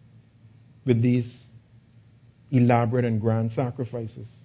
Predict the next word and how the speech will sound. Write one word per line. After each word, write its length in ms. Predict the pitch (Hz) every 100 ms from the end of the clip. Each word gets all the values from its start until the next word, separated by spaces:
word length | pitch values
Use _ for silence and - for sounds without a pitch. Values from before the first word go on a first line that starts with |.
| - _ _ - _ _ _ - _ - - - _ _ - - - - - - _ _ _ - - - - - - - - - - -
despite 500 | 135 - - 147